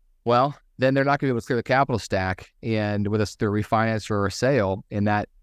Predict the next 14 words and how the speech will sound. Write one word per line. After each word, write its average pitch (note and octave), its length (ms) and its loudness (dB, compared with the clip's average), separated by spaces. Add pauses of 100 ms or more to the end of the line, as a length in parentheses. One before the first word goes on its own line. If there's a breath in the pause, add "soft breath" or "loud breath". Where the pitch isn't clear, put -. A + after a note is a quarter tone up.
(100)
impacts C3+ 720 -2
you A2 160 2
as G2 80 0
an G2+ 80 0
equity A2+ 320 0
holder, F#2+ 480 -2 (380)
um, F#2+ 540 -2 (120)
where F#2 220 2
you're F#2+ 220 0
not F#2+ 280 2
gonna G2+ 160 0
be F#2+ 160 0
able F#2 160 0
to, F#2 380 -4